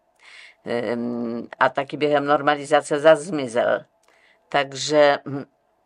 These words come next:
takže, ale já, já, já jsem go poznala a nejenom, že mě zaujal, ale velmi osobně se mě dotknul. Jsem nejenom jako to, co psal a,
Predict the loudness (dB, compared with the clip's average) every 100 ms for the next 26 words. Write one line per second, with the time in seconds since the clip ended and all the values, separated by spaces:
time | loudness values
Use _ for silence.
0 | _ _ _ _ _ _ -4 -2 -2 4
1 | 4 6 4 6 8 6 2 -18 -20 _
2 | 0 2 2 0 0 2 2 0 2 0
3 | -2 _ -2 0 2 4 4 2 2 2
4 | 2 0 -8 -18 -20 -20 -16 -4 2 2
5 | 2 0 -2 -2 -2 2 2 4 6 6
6 | 6 4 0 -2 -4 0 0 0 -4 -4
7 | -6 -4 -2 0 2 0 -2 -10 -8 -8
8 | -8 -6 -6 -6 -12 -14 -20 -8 0 2
9 | 2 2 2 2 2 2 0 -6 -20 -20
10 | -8 -6 -4 -4 -4 2 2 4 2